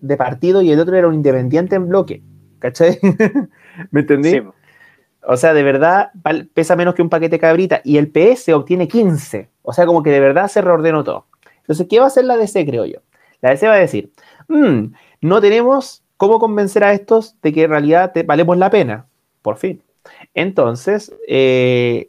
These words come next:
Speaker 1: vamos a hacer esto. Vamos a ir a primera vuelta con Proboste, ¿cachai? Y si Proboste obtiene, ponte,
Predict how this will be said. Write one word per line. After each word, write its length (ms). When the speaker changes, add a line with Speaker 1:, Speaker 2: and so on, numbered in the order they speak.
Speaker 1:
vamos 200
a 20
hacer 160
esto. 320
Vamos 220
a 40
ir 120
a 60
primera 320
vuelta 580
con 200
Proboste, 720
¿cachai? 480
Y 100
si 120
Proboste 560
obtiene, 640
ponte, 580